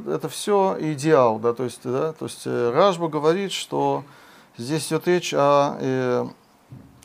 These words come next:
идеальном, э, создании человека, да, и, и он дает и два объяснения, совершенно разных, да, еще раз я по-, я повторю, да, и два и один. Первое объяснение, два, имеется в виду, что они не нуждаются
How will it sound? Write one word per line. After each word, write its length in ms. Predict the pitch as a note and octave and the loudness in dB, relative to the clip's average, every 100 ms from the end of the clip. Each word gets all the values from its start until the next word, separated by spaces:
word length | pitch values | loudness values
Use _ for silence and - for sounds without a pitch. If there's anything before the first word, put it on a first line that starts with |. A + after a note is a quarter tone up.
| - | -10
идеальном, 760 | B2 A2 C3 D3 E3+ D3+ C#3+ C#3+ | -8 -2 6 6 6 4 0 0
э, 260 | B2+ B2 A2+ | 0 2 0
создании 640 | - A#2+ B2 D3 C#3+ C3+ | -2 -2 0 0 2 -2
человека, 600 | B2 C3 B2+ A#2+ G#2+ - | -2 0 2 0 -4 -8
да, 220 | G#2+ B2 C3+ | -8 -8 -6
и, 420 | B2+ A#2+ A#2 A2+ A#2+ - - - - - | -6 -4 -4 -4 -8 -16 -20 -20 -16 -14
и 120 | - B2 | -4 2
он 180 | D3+ | 4
дает 380 | D#3 D#3 F3+ F3 | 4 4 2 0
и 80 | E3 | -4
два 400 | C#3+ B2+ D3 G3+ | -6 0 6 6
объяснения, 400 | F#3 F#3 G#3+ D#3+ | 4 -2 -4 -4
совершенно 460 | - C#3 - A3 G3+ | -2 -2 0 2 4
разных, 380 | C#3+ G#2 G#2 | 4 2 -4
да, 140 | A2+ B2+ | -4 -4
еще 280 | C3+ - B2+ | -2 0 0
раз 160 | A2+ | 0
я 80 | C#3 | -4
по-, 220 | C#3+ C#3 | -2 -2
я 120 | C3+ | -2
повторю, 500 | B2 C3 - C#3 A#2+ | -4 -6 -2 0 0
да, 220 | G#2 A#2+ - | -2 -4 -4
и 240 | A#2+ A2+ - - - - - - | -4 -4 -8 -16 -20 -20 -20 -18
два 500 | A2+ B2 E3+ G#3+ A3 | -4 6 8 8 6
и 160 | D#3 C#3+ | 2 2
один. 460 | C#3+ B2 A#2 G#2+ - | 2 2 -2 -4 -4
Первое 400 | F3 G#3+ F#3 D#3+ | 0 2 4 4
объяснение, 600 | D3 C3+ D#3 C#3+ C#3+ C#3 | 4 -4 -6 -4 -2 -2
два, 560 | C3 B2+ D3 C#3+ D3 C#3+ | 0 6 8 8 4 0
имеется 540 | C#3 D3 D3+ C#3+ - | -2 -2 -4 -6 -6
в 20 | |
виду, 300 | C#3 C#3 D3 | -6 -4 -4
что 180 | C#3+ - | -6 -4
они 180 | C#3 C#3+ | -4 -2
не 120 | D3 | -4
нуждаются 1000 | D3 B2 B2+ C3+ C#3 C3+ - C#3 C#3 C#3+ | -4 -4 -2 0 0 -2 -2 0 0 -2